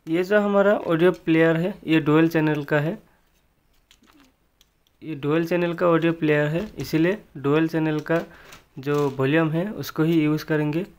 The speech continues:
और Doyle channel का वायर भी दिया हुआ है, देखिए, ये दो side का दो wire है, ये दो हमारा left right channel की है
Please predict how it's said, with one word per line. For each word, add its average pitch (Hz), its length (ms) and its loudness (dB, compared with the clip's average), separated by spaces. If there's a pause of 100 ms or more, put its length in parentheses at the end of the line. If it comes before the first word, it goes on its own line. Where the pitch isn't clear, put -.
(520)
और 135 220 -6
Doyle 143 260 0
channel 151 260 -4
का 151 120 -4
वायर 143 300 2
भी 143 120 0
दिया 139 180 0
हुआ 143 140 0
है, 143 80 0
देखिए, 160 360 -4 (140)
ये 151 100 -6
दो 156 200 0
side 180 240 0
का 175 100 -2
दो 165 200 2 (100)
wire 165 160 4
है, 185 180 -4 (260)
ये 160 180 -2
दो 160 260 0
हमारा 170 460 0 (500)
left 143 280 -6
right 151 160 -4
channel 147 320 -4
की 151 200 -4
है 190 180 -6